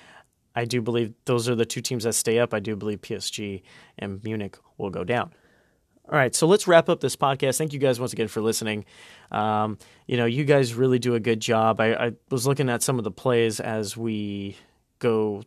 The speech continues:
into, you know, we're on break. That episode I have of the proposal for the whole playoff thing has now reached, like, a hundred and ten plays. And I don't know if it's just Ryan replaying it over and over again, saying, "S-, that son of a bitch, you did it.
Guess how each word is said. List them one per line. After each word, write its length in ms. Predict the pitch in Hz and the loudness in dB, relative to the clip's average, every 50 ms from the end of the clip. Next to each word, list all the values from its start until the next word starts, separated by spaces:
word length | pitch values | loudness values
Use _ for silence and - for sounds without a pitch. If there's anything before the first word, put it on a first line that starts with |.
| _ _ _ _ - | _ _ _ _ -8
into, 420 | 135 123 - - 131 - - 123 | -6 -6 -6 -4 -4 -4 -4 -4
you 100 | 117 110 | -4 -2
know, 120 | 110 107 | -2 -2
we're 160 | 104 110 107 107 | 0 0 0 0
on 160 | 101 101 92 | 0 -2 -4
break. 460 | 87 104 113 107 104 95 - - - _ - - - - - _ _ _ - | -2 -2 0 0 0 -2 -4 -10 -20 _ -20 -20 -20 -20 -20 _ _ _ 0
That 200 | 117 113 - - | 2 2 2 2
episode 560 | - - - 151 - - - - 160 139 123 | -2 -2 0 0 0 2 2 4 4 6 6
I 80 | 117 | 4
have 280 | 113 113 127 120 117 113 | 4 6 4 4 4 4
of 100 | 113 101 | 0 -4
the 80 | 101 104 | -4 -6
proposal 540 | - 117 92 - - 127 127 123 117 120 | -6 -8 -6 -4 -2 -2 0 0 0 -2
for 120 | 101 - 113 | -2 -2 -4
the 100 | 107 110 | -2 -2
whole 160 | 110 117 101 | -2 -2 -4
playoff 440 | - - - 120 117 110 107 104 - | -4 -2 0 2 2 2 2 2 0
thing 280 | - 113 104 104 98 - - - - - _ | -2 -4 -4 -4 -6 -10 -16 -20 -20 -16 _
has 140 | - 127 117 | -6 -4 -2
now 160 | 135 123 175 | 0 0 2
reached, 220 | 185 208 247 262 - | 2 0 0 0 0
like, 100 | 190 139 | 0 0
a 80 | 120 | -2
hundred 340 | 107 - - 127 123 131 123 | -2 0 0 0 2 2 0
and 160 | 123 110 98 | 0 -2 -2
ten 260 | - - 110 107 110 104 | -4 -4 -4 -4 -4 -6
plays. 540 | - - 101 95 95 101 104 117 123 - - _ - - - - - - - | -6 -4 -4 -2 -2 -2 -2 -2 -4 -6 -8 _ -20 -20 -20 -20 -20 -8 -2
And 420 | 113 113 110 110 107 107 107 101 - _ _ _ - | 0 0 2 2 0 0 -2 -6 -12 _ _ _ 0
I 80 | 123 127 | 0 2
don't 100 | 131 131 | 2 2
know 120 | 123 127 | 2 0
if 100 | 127 - | 0 -2
it's 120 | 131 117 | -4 -4
just 200 | - 127 - - | -4 -4 -4 -4
Ryan 260 | 110 104 107 113 117 110 | -2 0 0 0 0 -2
replaying 400 | 110 113 107 - 127 117 117 113 | -4 -4 -4 -4 -4 -2 -2 -2
it 60 | - | -4
over 240 | 98 113 110 110 110 | -4 -4 -2 -2 -2
and 80 | 104 | -2
over 200 | 104 104 107 113 | -2 -2 -2 -2
again, 280 | 117 110 117 117 117 120 | -2 -2 -2 -2 -2 -4
saying, 200 | - - 98 98 | -6 -6 -6 -4
"S-, 140 | - - - | -4 -4 -4
that 200 | - 110 110 - | -4 -8 -10 -8
son 220 | - - 123 117 | -6 -6 -6 -6
of 100 | 117 117 | -6 -4
a 80 | 120 120 | -6 -6
bitch, 320 | 113 127 139 120 101 - | -2 -2 -2 -2 -2 -4
you 60 | 117 110 | -6 -4
did 200 | 107 123 135 123 | -2 -2 0 0
it. 160 | 113 - | -2 -4